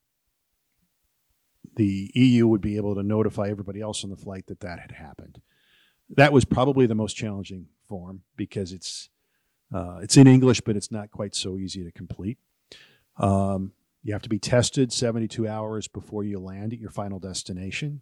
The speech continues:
And then you're tested, or we were tested right off the plane.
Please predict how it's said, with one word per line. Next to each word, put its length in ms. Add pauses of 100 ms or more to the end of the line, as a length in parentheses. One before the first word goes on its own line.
(1120)
And 680
then 240
you're 160
tested, 720 (100)
or 280
we 140
were 180
tested 580
right 260
off 200
the 80
plane. 420